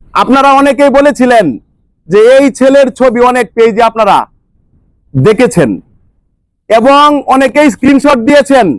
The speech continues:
আজকে আলফিনের আম্মা সাথে দাঁড়িয়ে রয়েছে। আলফিনের আম্মাকে প্রশ্ন করব, আমাকে ছাড়া ওনাদেরকে আরো কেউ বাজার দেয় কিনা বা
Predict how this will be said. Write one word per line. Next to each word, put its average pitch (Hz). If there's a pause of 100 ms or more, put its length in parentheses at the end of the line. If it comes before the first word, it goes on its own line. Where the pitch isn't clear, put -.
(1200)
আজকে 254
আলফিনের 269 (100)
আম্মা 269
সাথে 240
দাঁড়িয়ে 220
রয়েছে। 226 (880)
আলফিনের 240 (100)
আম্মাকে 247
প্রশ্ন 220
করব, 220 (840)
আমাকে 220 (140)
ছাড়া 220 (720)
ওনাদেরকে 208 (160)
আরো 190 (120)
কেউ 208
বাজার 185 (320)
দেয় 160
কিনা 165 (880)
বা 143